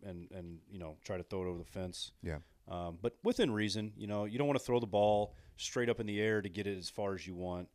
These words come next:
Speaker 2: Right.
Speaker 1: You wanna keep it on a, a, at least a decent plane. But yeah, I mean, put some air under the ball and get your body into your,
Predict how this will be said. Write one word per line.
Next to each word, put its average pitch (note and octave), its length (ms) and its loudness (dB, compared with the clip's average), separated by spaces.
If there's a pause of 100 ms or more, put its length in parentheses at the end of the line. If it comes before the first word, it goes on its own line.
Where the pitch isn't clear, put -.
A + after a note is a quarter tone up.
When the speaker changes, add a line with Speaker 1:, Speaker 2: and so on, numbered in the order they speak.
Speaker 2:
Right. D2 240 -6
Speaker 1:
You G2 100 -10
wanna G2+ 180 -2
keep - 220 -8
it G#2 60 -4
on G2 160 0
a, F#2 180 -2
a, G2+ 100 -8 (120)
at G#2 80 -8
least G#2+ 220 -6
a - 20 -6
decent G2 520 -8
plane. G2 500 -4 (360)
But A2+ 200 -2
yeah, F3+ 280 2
I G2 40 -14
mean, F#2+ 180 -10 (140)
put D3+ 160 0
some - 180 -6
air G#2 180 -4
under G2+ 120 -6
the F2 80 -8
ball E2 360 -2
and E2+ 200 -8
get - 160 -6
your B2+ 60 -6
body F#2+ 360 0
into F#2+ 240 -6
your, F#2 200 -6